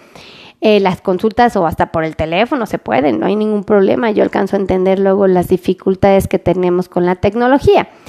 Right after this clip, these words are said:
Entonces, ahí les van los teléfonos para los que quieran agendar cita. También todos los que vivan en la Ciudad de México, aquellos que vivan en, en, en México también. Ay, tengo pacientes que han venido hasta de Irlanda.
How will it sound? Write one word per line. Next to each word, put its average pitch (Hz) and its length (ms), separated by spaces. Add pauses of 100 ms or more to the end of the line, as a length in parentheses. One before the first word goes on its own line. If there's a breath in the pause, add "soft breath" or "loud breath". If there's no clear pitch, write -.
(220 loud breath)
Entonces, 247 480 (320 soft breath)
ahí 202 300
les 226 240
van 208 160
los 226 160
teléfonos 196 480
para 175 160
los 170 100
que - 80
quieran 190 320
agendar 190 420
cita. 220 420 (440 loud breath)
También 285 520
todos 269 220
los 285 200
que 254 100
vivan 233 300
en 240 100
la 220 80
Ciudad 202 300
de 214 100
México, 233 1000
aquellos 220 460
que 254 100
vivan 220 280
en, 196 200 (320 loud breath)
en, 214 320
en 220 240
México 359 440
también. 277 240
Ay, 277 140
tengo 311 300
pacientes 269 340
que - 60
han 262 80
venido 262 180
hasta 247 160
de 214 80
Irlanda. 220 500